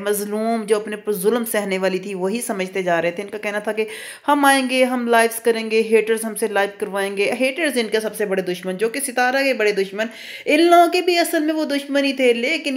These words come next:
ये लोग समझे कि पता नहीं हम कितनी बड़ी सेलिब्रिटी बन चुके हैं। इसने कहा कि मैं तो ज़ीरो था, ज़ीरो से मुझे हीरो बनाने वाले ये हेटर्स हैं, यानी कि मैं अपने आप को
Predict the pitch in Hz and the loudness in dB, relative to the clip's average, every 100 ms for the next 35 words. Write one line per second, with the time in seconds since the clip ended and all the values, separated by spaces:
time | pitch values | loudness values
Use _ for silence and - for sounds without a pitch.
0 | 254 254 240 247 233 220 240 240 240 240 | -2 0 0 -2 -6 -2 -2 -2 -4 -6
1 | 240 240 233 220 240 240 240 214 220 226 | -4 -2 -4 -6 -12 -6 -6 -2 -2 -2
2 | 226 - 220 214 214 233 240 233 220 220 | -6 -4 2 2 2 0 0 -2 -2 -4
3 | 214 208 214 220 202 202 208 - - - | -10 -8 -6 -4 -4 -6 -8 -16 -16 -10
4 | - 285 285 277 233 208 185 185 190 240 | -2 0 2 2 2 0 2 2 2 0
5 | 233 247 285 302 294 202 202 202 202 196 | 2 2 2 0 -2 -2 -2 0 2 0
6 | 190 190 185 190 226 302 320 302 247 214 | 2 2 2 2 -2 0 0 0 0 0
7 | 220 202 190 196 190 175 175 170 165 170 | 0 0 2 2 2 2 2 0 0 0
8 | 165 190 202 175 165 202 196 185 180 180 | 0 -2 0 0 2 0 0 0 0 -2
9 | 170 180 196 226 - 185 196 190 226 254 | -2 -2 -2 -6 -2 -2 -2 -4 -2 -2
10 | - 185 180 175 - | -2 0 0 0 0